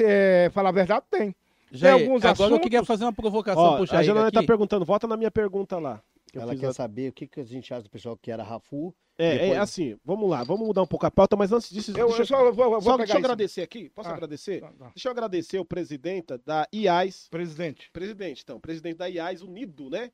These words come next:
Speaker 3: Nido que mandou pra gente, pra mim, essa camiseta aqui, essa cami-, muito top. Ó que da hora, gente.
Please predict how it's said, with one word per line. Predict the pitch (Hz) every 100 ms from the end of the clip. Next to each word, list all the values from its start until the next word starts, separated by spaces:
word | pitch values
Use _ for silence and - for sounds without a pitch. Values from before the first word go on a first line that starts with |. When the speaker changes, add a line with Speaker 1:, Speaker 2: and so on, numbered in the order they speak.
| _
Speaker 3:
Nido | 151 185 208
que | 214 185 -
mandou | 180 196 196
pra | 190 175
gente, | 175 175 156
pra | 160
mim, | 160
essa | 160
camiseta | 160 151 139 123 139
aqui, | 123 - 165
essa | -
cami-, | - 135 _ 143 -
muito | 151 196 - _
top. | 160 180 - _ _ -
Ó | 202
que | 226
da | 196
hora, | 170 147
gente. | 185 156 -